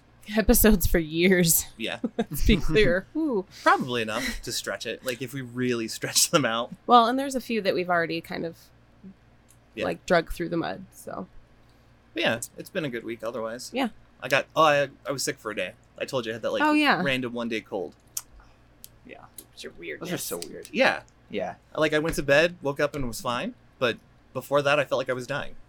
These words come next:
Speaker 2: Like,
Speaker 1: That's
Speaker 2: it was
Speaker 1: so weird.
Speaker 2: really intense, and then
Speaker 3: Yeah.
Speaker 2: it went away.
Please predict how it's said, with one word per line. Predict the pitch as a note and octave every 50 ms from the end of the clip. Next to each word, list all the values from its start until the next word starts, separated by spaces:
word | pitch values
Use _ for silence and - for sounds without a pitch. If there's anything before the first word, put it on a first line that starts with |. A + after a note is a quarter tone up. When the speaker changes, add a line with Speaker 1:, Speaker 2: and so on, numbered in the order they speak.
| _ - _ - _ _ _ _ _ _ - -
Speaker 2:
Like, | - A3 -
Speaker 1:
That's | - B3+ -
Speaker 2:
it |
was | C#4 C#4 C4
Speaker 1:
so | C4
weird. | C4+ C4+ C4 A#3 F#3+ D#3
Speaker 2:
really | D3 C#3+ C3+ A#2
intense, | A2+ A#2 - D#3+ A#2+ G2+ - -
and | A#2
then | A2 G#2+
Speaker 3:
Yeah. | G2+ G2+
Speaker 2:
it |
went | A#2 A2+
away. | G2+ F#2+ D#2+